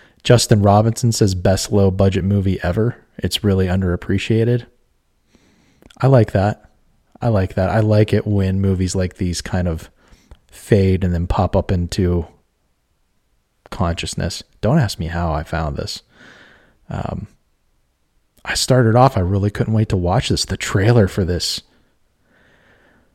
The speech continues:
I don't dislike this movie, but the trailer really hypes it up, and it's not as energetic and fun, for me anyways, as the trailer. The Midnight Traveler said, "Saw this one live at the former Badlands."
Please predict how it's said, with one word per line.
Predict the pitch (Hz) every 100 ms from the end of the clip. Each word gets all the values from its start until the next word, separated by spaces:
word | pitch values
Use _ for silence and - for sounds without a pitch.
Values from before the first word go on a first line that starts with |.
| _ _ _ _ _ -
I | 117
don't | 139 110
dislike | 98 - 107 101
this | - -
movie, | 92 82 92
but | - -
the | 104
trailer | - 92 90 82
really | 82 85 85 85
hypes | - - - -
it |
up, | 87 85 - - _ -
and | 95 85
it's | 92 - -
not | 95 92 95 92
as | 85 101 107
energetic | 87 80 87 78 82
and | 85 -
fun, | 87 78 73 - _ _
for | - 156
me | 120 110
anyways, | 90 85 82 82
as | 82 78
the | -
trailer. | - 85 50 - - - - - - -
The | 101
Midnight | 107 117 107 101
Traveler | - 110 107 87 78
said, | - 85 82
"Saw | - 104 110
this | 120 -
one | 113 101
live | 87 101 127 113
at |
the | -
former | - - 104 117 131
Badlands." | 113 104 98 90 80 76